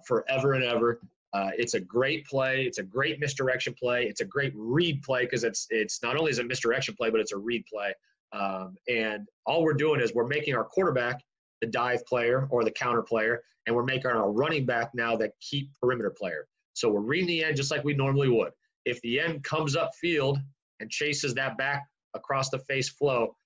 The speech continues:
quarterback's gonna disconnect and he's gonna pull it and run G T.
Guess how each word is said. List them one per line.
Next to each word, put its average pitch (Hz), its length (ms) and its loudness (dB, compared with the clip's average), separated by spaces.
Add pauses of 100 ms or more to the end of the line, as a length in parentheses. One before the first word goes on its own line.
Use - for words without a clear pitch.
(180)
quarterback's 131 340 0
gonna 117 180 -2
disconnect 127 500 -4
and 110 80 -6
he's 113 140 -6
gonna 117 240 -2
pull 117 140 2
it 110 80 -4
and 107 60 -12
run 104 160 -4
G 98 180 -8
T. - 260 -20